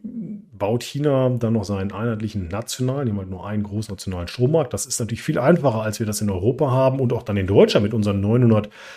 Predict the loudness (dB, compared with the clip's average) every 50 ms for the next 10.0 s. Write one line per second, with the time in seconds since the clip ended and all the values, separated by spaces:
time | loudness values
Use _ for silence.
0 | -20 _ -10 -6 -2 4 6 8 8 8 6 4 0 -8 -8 -6 -4 -2 0 0
1 | 0 0 -2 -4 -2 0 2 2 2 4 4 6 8 8 8 10 8 8 8 6
2 | 6 4 2 -2 -6 -6 -2 0 0 0 0 0 0 0 0 2 2 0 -2 -4
3 | -6 -10 -14 -16 -18 _ _ _ -20 -20 -20 -18 -18 -18 -20 -20 -20 -20 -20 -20
4 | _ _ _ -6 -4 -2 0 0 0 0 2 4 6 6 8 8 6 6 6 6
5 | 6 6 4 2 2 0 -2 -2 0 -2 -2 0 0 0 0 2 2 0 0 0
6 | 0 2 4 4 4 4 4 4 4 4 4 4 4 2 0 -2 -4 -4 0 0
7 | 2 2 2 2 0 -2 -2 0 2 2 2 2 0 -4 -6 -4 -2 0 2 2
8 | 2 2 0 0 0 0 0 2 2 2 2 2 2 2 2 0 0 0 0 0
9 | 0 0 0 0 0 0 0 2 2 0 0 -4 -6 -8 -6 -6 -6 -6 -8